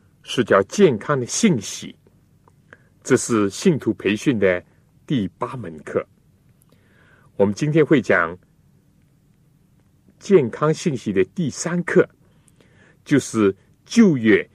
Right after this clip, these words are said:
新约圣经当中健康教育的亮光。我们在讲论之前呢，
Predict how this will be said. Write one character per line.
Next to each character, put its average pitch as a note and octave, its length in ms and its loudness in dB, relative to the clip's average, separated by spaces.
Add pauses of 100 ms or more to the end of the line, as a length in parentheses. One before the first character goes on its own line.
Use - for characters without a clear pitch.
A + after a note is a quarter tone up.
(240)
新 G#3 380 0
约 F#3 120 6
圣 B2+ 220 2
经 A#2 180 0
当 G#2+ 180 2
中 G#2 280 -2 (380)
健 A#2 340 2
康 B2 320 0
教 B2+ 260 4
育 F#2 100 -2
的 E2+ 240 0 (280)
亮 A#2+ 240 0
光。 G2 280 -2 (2250)
我 G#2 100 4
们 G#2 80 0
在 G2+ 300 4
讲 F#2+ 280 -2
论 C3 140 -2
之 C#3 140 -12
前 F2+ 260 -8
呢， F2+ 100 -8